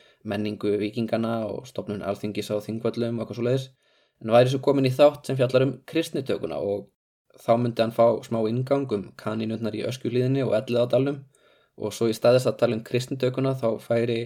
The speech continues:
japanski podcastarinn að, að skýra út hvað kristni væri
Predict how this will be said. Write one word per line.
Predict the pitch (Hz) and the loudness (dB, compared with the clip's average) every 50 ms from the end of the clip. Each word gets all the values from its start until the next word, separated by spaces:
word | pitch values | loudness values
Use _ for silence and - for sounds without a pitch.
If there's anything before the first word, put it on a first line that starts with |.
| 123 _ _ _ _ _ _ _ - | -8 _ _ _ _ _ _ _ -2
japanski | - 113 120 123 - 123 123 127 - - 127 123 123 120 117 - - - - - - _ - | 0 2 2 2 2 0 -2 -2 -2 0 0 2 2 2 0 -2 -6 -12 -18 -18 -12 _ 2
podcastarinn | 123 127 127 - - - 123 127 - 127 131 131 120 113 | 2 2 2 2 2 0 2 2 2 2 2 2 2 2
að, | 107 107 104 - - - | 0 -2 -2 -4 -6 -8
að | 117 - - | -6 -6 -4
skýra | - 123 120 120 127 | -2 0 0 2 0
út | 127 127 - - | 0 -2 -4 -2
hvað | - 113 117 123 127 - - | 2 4 4 4 2 0 -4
kristni | - 131 131 131 - - 135 131 127 | -4 -2 -2 -4 -4 -4 -2 0 2
væri | 135 135 135 135 131 | 4 4 4 2 0